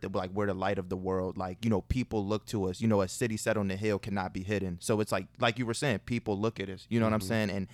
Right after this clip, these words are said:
Speaker 1: as believers, as Christians, we're, that's what holy means. We're set apart so people can tell that we're different. You know what I mean? Jesus said,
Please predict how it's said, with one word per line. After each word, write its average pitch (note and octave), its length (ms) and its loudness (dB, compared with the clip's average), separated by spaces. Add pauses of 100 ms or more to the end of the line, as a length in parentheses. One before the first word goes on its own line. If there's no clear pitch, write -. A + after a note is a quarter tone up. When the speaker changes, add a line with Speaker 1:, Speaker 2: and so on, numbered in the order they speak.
(140)
Speaker 1:
as G2+ 220 -2
believers, A2+ 500 0
as G#2 120 0
Christians, A2 480 0 (400)
we're, B2 180 6
that's B2 420 2
what B2 140 2
holy A#2+ 320 6
means. A2+ 300 2
We're G2 100 -4
set A#2 300 4
apart G#2+ 420 6 (220)
so A#2+ 180 4
people C#3 320 4
can G#2+ 160 -4
tell A2 300 6
that G2 160 4
we're G2 120 2
different. G2+ 460 0
You A2+ 80 6
know A2 80 8
what G#2+ 80 6
I G#2 60 4
mean? G#2 180 2
Jesus G#2 300 -2
said, G2 260 2